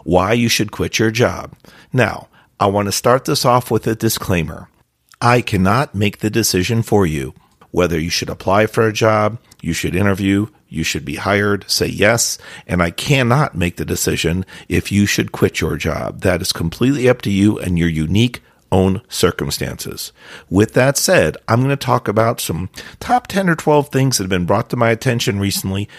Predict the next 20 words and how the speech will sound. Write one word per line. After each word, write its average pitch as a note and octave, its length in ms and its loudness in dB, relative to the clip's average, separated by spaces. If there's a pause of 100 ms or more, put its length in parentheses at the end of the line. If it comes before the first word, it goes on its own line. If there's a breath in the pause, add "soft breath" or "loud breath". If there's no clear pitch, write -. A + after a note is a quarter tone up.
(180 loud breath)
from G#2 180 0
a F#2 80 4
variety B2 540 2
of A#2 160 -2
positions, A2 600 -2
variety A2+ 420 0
of A2 100 -2
employees, G#2 580 0
and F#3+ 240 -4
some E3+ 220 0
people F3 280 -2
that E3+ 120 -2
have E3 140 -2
left F3+ 300 2
their A2+ 140 2
jobs G2 460 -2 (320 loud breath)
all F#3+ 260 4
over F3+ 200 2
the F3 80 0
country F#3 500 -2